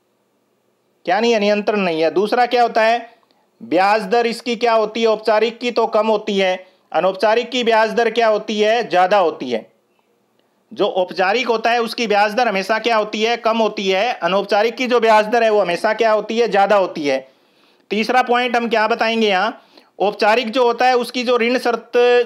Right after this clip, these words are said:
जो होती है वापसी की, वो आसान होती है। ऋण की शर्तें क्या होती है औपचारिक की? थोड़ा थोड़ा लिख के बता देता हूँ। ये हो गया औपचारिक और ये हो गया अनौपचारिक।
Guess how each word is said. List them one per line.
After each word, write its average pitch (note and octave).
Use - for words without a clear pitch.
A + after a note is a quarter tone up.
जो A3
होती A3
है A#3+
वापसी G3+
की, B3+
वो B3
आसान A#3+
होती G#3
है। C3+
ऋण G3+
की A#3
शर्तें A#3
क्या A#3
होती A#3
है A3+
औपचारिक A3
की? B3
थोड़ा F#3
थोड़ा A3+
लिख G#3+
के A#3+
बता G3+
देता G3
हूँ। G#3+
ये A3
हो A3
गया F#3
औपचारिक F#3+
और A3
ये G#3+
हो F#3+
गया F#3
अनौपचारिक। C#3